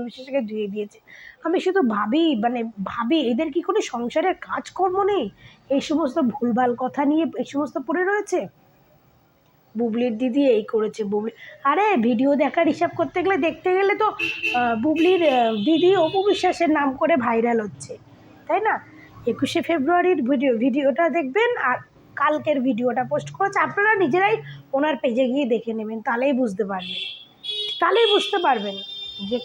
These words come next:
কার নাম নিয়ে কে ভাইরাল হয়। আপনাদেরকে আমার বলে দরকার নেই, but আমি তো দেখেছি, আপনারা দেখতে পারবেন যে, তাহলেই বুঝতে পারবেন যে কে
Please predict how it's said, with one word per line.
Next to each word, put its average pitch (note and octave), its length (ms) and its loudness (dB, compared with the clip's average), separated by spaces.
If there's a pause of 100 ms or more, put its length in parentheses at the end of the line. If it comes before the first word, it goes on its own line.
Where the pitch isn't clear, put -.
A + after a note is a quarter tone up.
(240)
কার C#4 200 2
নাম C4 280 2
নিয়ে D#4+ 240 4
কে D4 200 -2
ভাইরাল A3 460 -2
হয়। F#3+ 160 -8 (480)
আপনাদেরকে B3+ 420 -2
আমার E4 160 2
বলে B3 320 2
দরকার A3+ 400 -2
নেই, G#3+ 120 -8
but A#3+ 120 -4
আমি C4 180 -2
তো D#4 100 -2
দেখেছি, C4+ 500 0 (480)
আপনারা C#4 340 -4
দেখতে A#3 340 -2
পারবেন F#3+ 380 -6
যে, B3 100 -6 (240)
তাহলেই D4+ 280 0
বুঝতে D#4+ 320 0
পারবেন C#4+ 280 0
যে B3+ 160 -2
কে F4+ 100 4